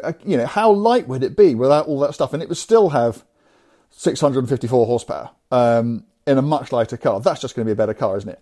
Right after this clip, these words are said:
However, the reason the internal combustion engine can develop that kind of power is because you've got the hybrid filling all the gaps.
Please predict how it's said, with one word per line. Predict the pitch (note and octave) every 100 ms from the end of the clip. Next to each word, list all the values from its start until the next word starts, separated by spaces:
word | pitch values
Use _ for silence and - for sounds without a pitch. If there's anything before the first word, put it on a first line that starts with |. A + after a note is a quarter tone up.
| _
However, | A2+ C3 A#2+ - - _ _ _ _ _ _ _ _ -
the | C3+
reason | D#3+ D3+ G#3+ C4 A#3 C3+ G#2 G2+ - _ _ _ _ _ _ -
the | D3+
internal | D3+ C3 D3+ C#3
combustion | C3+ B2 D3 - A#2
engine | G2+ F#2+ G2 - -
can | - D3+ C3+
develop | B2 C#3 C#3 G#2+
that | B2+ -
kind | - A#2 A2+
of | A2
power | - D#3+ B2 C#2 A#1 - _ - - -
is | D#3 -
because | D#3 - A3+ E3 G#2+ A2
you've | B2+ A2+
got | A2+ F3 E3+
the | C3+
hybrid | C#3+ D3 A2+ G#2+
filling | - B2+ A#2+
all | A#2 A2
the | A2
gaps. | C3+ G#2 - -